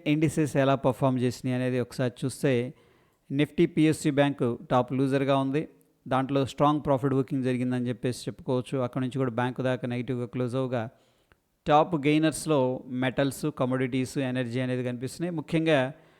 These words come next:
మెటల్స్, యూఎస్లో ఫ్రెండ్స్, సారీ, చైనాలో స్టిమ్యులేషన్ అనేది స్టార్ట్ అయింది, ఎకానమీ స్లోగా ఉందని చెప్పేసి వాళ్ళు కొన్ని చర్యలు చేపట్టారు.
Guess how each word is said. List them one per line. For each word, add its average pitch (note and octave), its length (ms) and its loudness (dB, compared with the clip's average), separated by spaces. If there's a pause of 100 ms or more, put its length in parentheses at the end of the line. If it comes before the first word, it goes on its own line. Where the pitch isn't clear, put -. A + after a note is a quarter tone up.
(260)
మెటల్స్, C#3+ 500 2 (640)
యూఎస్లో E3 400 2
ఫ్రెండ్స్, D3 560 -4
సారీ, C3+ 340 2 (120)
చైనాలో D#3+ 560 4
స్టిమ్యులేషన్ C#3+ 560 0
అనేది C#3 180 0
స్టార్ట్ C3 300 -2
అయింది, C3+ 200 -2
ఎకానమీ C3+ 360 0
స్లోగా C3 400 0
ఉందని B2+ 320 -2
చెప్పేసి B2+ 420 -4
వాళ్ళు B2+ 240 -2
కొన్ని B2 260 -6 (120)
చర్యలు C#3 300 2
చేపట్టారు. C3 540 -2